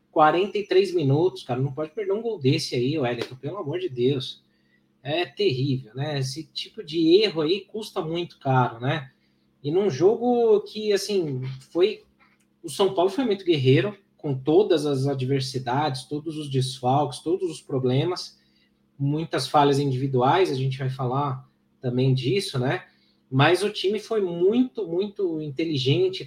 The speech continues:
taticamente disciplinado, é, brigador, então não tem como falar, é, é, na-, algo diferente, é, da,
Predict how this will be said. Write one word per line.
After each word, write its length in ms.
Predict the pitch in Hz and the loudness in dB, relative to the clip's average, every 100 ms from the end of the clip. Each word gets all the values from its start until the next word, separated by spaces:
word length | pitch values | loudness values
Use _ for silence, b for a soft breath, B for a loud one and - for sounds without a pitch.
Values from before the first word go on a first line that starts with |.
| - | -2
taticamente 840 | - 208 - - 151 147 165 - | 0 0 -4 -6 -4 -4 -8 -10
disciplinado, 920 | 143 131 135 - 123 123 147 165 165 - b b b _ | -8 -6 -6 -4 -2 0 0 0 -4 -6 b b b _
é, 840 | - 139 135 135 135 131 127 120 117 _ _ _ _ _ - 123 | -2 2 4 4 4 4 2 -2 -10 _ _ _ _ _ -20 -12
brigador, 1000 | - 170 202 190 131 123 170 190 - _ _ _ - | 4 4 6 2 2 4 6 4 2 _ _ _ -8
então 240 | 156 185 | -2 2
não 180 | 185 185 | 0 0
tem 240 | - 202 | -2 -2
como 240 | - 208 202 | -2 -4 -4
falar, 720 | - 170 156 170 170 139 131 - _ _ _ | -2 -2 0 -2 -2 -4 -6 -12 _ _ _
é, 120 | - - - | -20 -20 -12
é, 520 | 131 123 131 135 123 - _ | -10 -8 -6 -6 -6 -8 _
na-, 200 | 139 156 - | -14 -12 0
algo 300 | 349 381 370 | 4 6 6
diferente, 880 | - - 175 143 185 196 - 202 _ _ _ _ _ - | 4 0 2 2 -2 -4 -10 -14 _ _ _ _ _ -8
é, 880 | 143 147 147 147 143 143 143 139 131 | -4 0 0 0 0 0 0 -2 -2
da, 320 | 156 - | -2 -2